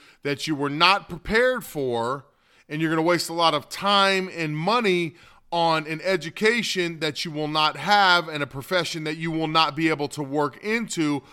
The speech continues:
which, if you would ask me, kind of further divides everything, don't you think? I, I, I don't see the problem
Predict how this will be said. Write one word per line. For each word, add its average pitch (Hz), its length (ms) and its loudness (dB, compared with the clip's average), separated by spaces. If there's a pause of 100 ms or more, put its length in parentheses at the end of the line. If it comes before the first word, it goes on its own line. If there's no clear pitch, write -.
(180)
which, 147 480 -2
if 143 200 -10
you 147 140 -6
would 147 160 -2
ask 143 480 -4
me, 190 680 -2 (460)
kind 214 280 4
of 202 100 4
further 190 540 4
divides 185 600 6
everything, 117 680 -2
don't 113 260 -10
you 117 60 -12
think? 170 420 -4 (640)
I, 143 280 2 (140)
I, 185 80 4
I - 20 4
don't 196 180 -2
see 220 160 -6
the 196 80 -6
problem 165 960 2